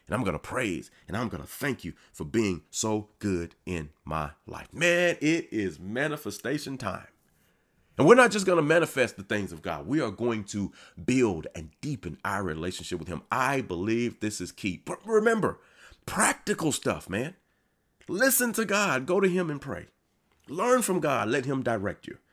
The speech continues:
And lean into God. Build your relationship and worship all the more.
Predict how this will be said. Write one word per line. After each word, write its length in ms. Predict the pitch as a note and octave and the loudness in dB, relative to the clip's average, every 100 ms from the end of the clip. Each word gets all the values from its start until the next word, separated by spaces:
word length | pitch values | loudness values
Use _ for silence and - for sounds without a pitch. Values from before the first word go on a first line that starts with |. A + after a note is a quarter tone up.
| _ - - - | _ -20 -14 -2
And 280 | A#2+ G#2 G#2+ | 0 2 0
lean 180 | C#3+ | 0
into 280 | C#3 C3 A#2+ | 0 -2 -4
God. 340 | F#2 D#2 D#2 D2+ | -4 -4 -4 2
Build 280 | E3+ F#3+ | 4 4
your 100 | E3+ | 0
relationship 760 | E3 C3+ A#2+ D3+ C#3+ - C#3+ C#3+ | 0 -2 -2 -4 -8 -8 -8 -6
and 220 | G2 E2+ | -6 -4
worship 320 | G2+ C3 A#2+ - | -4 -4 -6 -8
all 220 | F#2 G#2 | -8 -6
the 80 | F#2 | -6
more. 360 | E2+ A#1+ - | -8 -10 -18